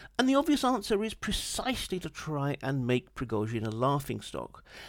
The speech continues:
to undermine this image as the tough-talking, tough-living, solid man of the people figure that is exactly what, what makes him dangerous.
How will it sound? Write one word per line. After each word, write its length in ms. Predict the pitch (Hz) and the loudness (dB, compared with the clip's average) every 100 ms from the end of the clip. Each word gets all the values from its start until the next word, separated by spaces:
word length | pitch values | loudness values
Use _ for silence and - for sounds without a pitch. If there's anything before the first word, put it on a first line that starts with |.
| - | -10
to 160 | - 156 | 4 8
undermine 880 | 151 156 143 143 160 160 135 123 120 | 10 10 8 10 10 8 6 2 2
this 340 | 117 123 123 - | 6 6 6 4
image 500 | 156 131 90 67 - | 4 6 2 -2 4
as 380 | 123 135 123 110 | 6 8 6 0
the 380 | 113 123 120 120 | -2 0 0 -4
tough-talking, 1300 | - 175 143 - - - - 143 139 - 135 123 120 - | -2 2 2 0 -12 -10 -6 -4 -4 0 0 0 -4 -2
tough-living, 1160 | - 139 - - 131 131 127 127 123 120 113 113 - - - - | 4 4 2 -6 2 2 4 2 2 0 -2 -8 -16 -20 -20 -12
solid 520 | - 175 147 123 120 | 0 4 6 4 2
man 400 | 131 135 127 123 | 2 4 4 0
of 80 | 113 | -2
the 80 | 123 | -4
people 360 | - 247 123 | -2 0 -2
figure 380 | 110 131 107 87 - - - - - | 0 0 2 0 -2 -16 -20 -20 -2
that 160 | 123 - | -2 2
is 160 | 147 | 4
exactly 440 | 135 135 135 - 123 | 4 6 6 4 -2
what, 240 | 123 - | 0 0
what 200 | 127 123 | 2 2
makes 280 | 131 123 - | 2 0 -2
him 100 | 123 | 2
dangerous. 680 | 139 143 123 110 - - | 6 6 6 2 0 -4